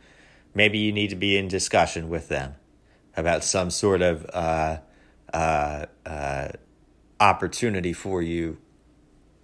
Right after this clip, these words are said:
come, come your post-electoral, come your post-political career. Because I'm, I'm sure, I'm sure that that's probably gonna be what you're gonna attempt to do when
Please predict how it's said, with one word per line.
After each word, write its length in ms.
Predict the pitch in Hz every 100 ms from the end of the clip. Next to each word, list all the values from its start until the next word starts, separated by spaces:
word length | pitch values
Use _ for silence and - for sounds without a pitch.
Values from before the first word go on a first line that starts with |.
| - _ _ - -
come, 380 | 104 90 90 87
come 240 | 101 92
your 100 | 82
post-electoral, 1300 | - 98 85 - 87 82 - 95 87 82 73 71 - - - _
come 180 | - 131
your 120 | 107
post-political 1120 | 95 - - 107 101 - - 113 104 92 87
career. 480 | 82 85 82 76 71 - - _ _ _ _ _ _ _ _ _ _ _ _ _ _ _ _ _ _ _ -
Because 240 | - -
I'm, 180 | 87 87
I'm 160 | 90 85
sure, 540 | - 110 107 95 90
I'm 140 | 92 90
sure 240 | - 104
that 120 | 90
that's 200 | 95 92
probably 240 | - 98 90
gonna 140 | 90
be 140 | 90
what 140 | 90 80
you're 140 | -
gonna 140 | 92 85
attempt 360 | - 95 87
to 60 | 85
do 380 | 101 104 92 90
when 580 | 92 87 82 82 82